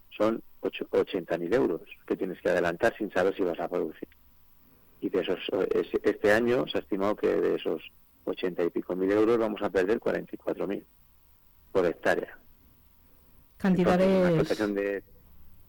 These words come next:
Speaker 1: sí, sí, en una explotación de ce-, de cien hectáreas perder cuarenta mil euros y que no pinte mejor, pues vamos a ver si tenemos por lo menos un año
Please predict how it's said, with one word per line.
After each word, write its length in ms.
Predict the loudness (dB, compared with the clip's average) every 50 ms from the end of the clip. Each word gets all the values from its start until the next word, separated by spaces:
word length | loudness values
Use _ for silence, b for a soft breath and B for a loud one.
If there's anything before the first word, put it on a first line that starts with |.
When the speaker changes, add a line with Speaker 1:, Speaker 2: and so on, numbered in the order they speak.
| -10 -4 -4
Speaker 1:
sí, 100 | 0 2
sí, 120 | 4 4
en 80 | 4 4 2
una 120 | -2 -2
explotación 380 | 0 0 0 0 2 2 2 2
de 80 | 2 2
ce-, 240 | 2 2 2 2 2
de 180 | 2 0 0
cien 160 | 2 0 -2
hectáreas 360 | -2 -2 0 0 0 0 0 -2
perder 280 | -4 -2 0 0 0 0
cuarenta 400 | 0 0 0 0 -2 -2 -2 -2
mil 240 | 0 0 -2 -4 -8 _ _ _ _ 0
euros 440 | 2 2 2 2 0 -2 -4 -8 -18 _ _ _ _ _ _ _ _ _ _ _ _ _ -2
y 680 | 2 2 4 4 4 4 4 4 4 4 2 2 2
que 120 | 0 0 0
no 200 | 2 0 0 0
pinte 340 | 0 0 0 2 2 2 2
mejor, 480 | 2 0 -2 0 2 2 2 0 -2 -8 -16 _ _ _ _ _ _ _ _ _ _
pues 140 | 0 0 2
vamos 260 | 2 2 2 2 2
a 120 | 4 4 6
ver 140 | 4 4 2
si 80 | 0 0
tenemos 300 | 0 0 0 -2 -6 -6
por 140 | -4 -2 -2
lo 60 | 0
menos 200 | -2 -4 -6 -6 -8
un 120 | -6 -4 -2
año 380 | -2 -2 0 0 -2 -2 -4